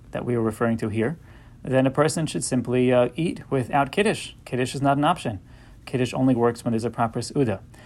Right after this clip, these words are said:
That was his position. However, many, including the Chazon Ish, are lenient to include other foods when grains or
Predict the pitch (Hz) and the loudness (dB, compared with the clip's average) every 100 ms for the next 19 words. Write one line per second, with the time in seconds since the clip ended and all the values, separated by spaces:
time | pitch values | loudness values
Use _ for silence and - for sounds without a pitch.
0 | - - 190 165 180 160 170 170 156 156 | -12 0 2 4 2 0 0 2 4 4
1 | 151 165 175 170 - - - 143 160 151 | 6 6 6 2 -2 -12 -12 -6 0 2
2 | 147 147 143 139 147 127 - - - - | 4 4 4 4 2 0 -6 -16 -20 -20
3 | - - - - 139 147 165 147 - 135 | -20 -20 -12 -4 0 2 2 2 0 0
4 | 139 151 147 135 - - 160 160 - 175 | 0 2 2 2 2 2 4 4 0 0
5 | 143 127 101 - - - - - - - | 2 2 -2 -10 -16 -20 -20 -20 -20 -20
6 | - - - 135 127 131 127 127 110 - | -20 -10 -2 0 2 4 4 4 0 -4
7 | 120 117 110 | -2 0 -2